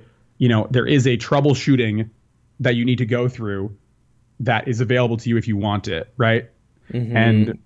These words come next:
Speaker 1: and yeah, I mean, to, and to circle back real quick to, um, something that I just thought of, right, is that, you know, with the, the therapist thing and with your partner, right? Kind of like what I was saying before, is that you want to be available, right? You want to be a good partner.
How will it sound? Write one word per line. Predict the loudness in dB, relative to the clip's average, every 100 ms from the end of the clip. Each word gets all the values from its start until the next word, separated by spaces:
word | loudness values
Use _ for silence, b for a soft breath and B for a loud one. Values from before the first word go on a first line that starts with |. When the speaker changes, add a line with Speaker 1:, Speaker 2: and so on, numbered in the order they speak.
| _ _
Speaker 1:
and | 2 4
yeah, | 2 2
I | 2
mean, | 0 0
to, | -2 0
and | -2
to | -2
circle | 0 2 2
back | 0 2
real | 0
quick | 0 -4 -2
to, | -2 0 -2 b b b -2
um, | 0 2 -2 -6 _ -6
something | 0 2
that | 2
I |
just | 0 0
thought | 0 0
of, | -2 -2
right, | -4 -2
is | -4
that, | 0 -2 -4 b b _ -2
you | 0
know, | 2 0 -6 _ _ _ _ -4
with | -2 0
the, | -2
the | 0 0
therapist | 2 2 0 -2 -2
thing | -2
and | 0
with | 0
your | -2
partner, | -2 -2 -2 -4
right? | -6 -4
Kind | -2 -2
of |
like | -2
what | -4
I |
was | -4
saying | -6 -8
before, | -4 -2
is | -2
that | -6 -8
you | 0 2
want | 4 2 2
to |
be | 2 4
available, | 4 0 0 -4 -4
right? | -2 0
You | 2 4
want | 4
to | 4
be | 2
a |
good | 2 -2
partner. | 0 -2 -2 -8 -10